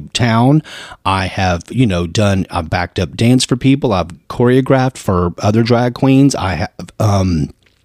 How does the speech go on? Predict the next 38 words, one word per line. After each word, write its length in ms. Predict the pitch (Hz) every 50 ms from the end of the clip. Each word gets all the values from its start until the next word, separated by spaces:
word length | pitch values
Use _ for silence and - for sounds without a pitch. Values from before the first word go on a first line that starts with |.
| _ - - - -
I've 120 | - 113
even 240 | 131 139 117 117 139 -
owned 200 | 120 131 123 117
my 140 | 120 123 110
own 180 | 117 127 123
drag 340 | 110 110 120 131 156 156 -
pageant. 520 | - 98 82 78 85 - 107 139 131 - - - - - - - - - -
I 140 | - 120 117
have 240 | 110 123 135 123 123
done 300 | - 143 139 131 131 123
pretty 240 | - - 262 311 277
much 260 | 233 214 196 - - -
everything 720 | 165 190 196 185 165 - - 131 127 127 127 127 127 127
full 360 | - - - - 151 143 135
tilt 480 | - - - - 131 98 87 85 - - -
in 100 | 117 104
a 100 | 98 95
circular 560 | - - - 123 117 - - 120 113 113 113
motion 540 | 107 110 113 113 120 120 - - 104 95 92
that 140 | 90 87 -
has 180 | - 104 107 -
to 100 | - 92
do 200 | 87 104 110 104
with 200 | 90 95 82 82
that 300 | 85 92 95 95 85 -
community 500 | - 110 104 104 113 107 95 82 92 90
because 680 | 90 98 92 - - 135 147 104 - - - - - - - - - - - - -
I 80 | 120
was 180 | 120 127 117 -
inspired 760 | 120 107 - - - 139 156 180 165 117 107 113 113 117 - - - - - - - -
and 180 | - 113 107 107
they 140 | 151 156 -
actually 720 | - 143 185 254 - - - - 113 117 113 113 117 113 - - - _ _ -
lift 440 | 104 110 120 143 151 156 - -
people 340 | - 143 135 - 120 110 123
up 280 | 156 143 123 123 - - - - _ -
and 200 | - 120 113 101 -
actually 640 | 127 139 180 - - - 113 117 117 113 113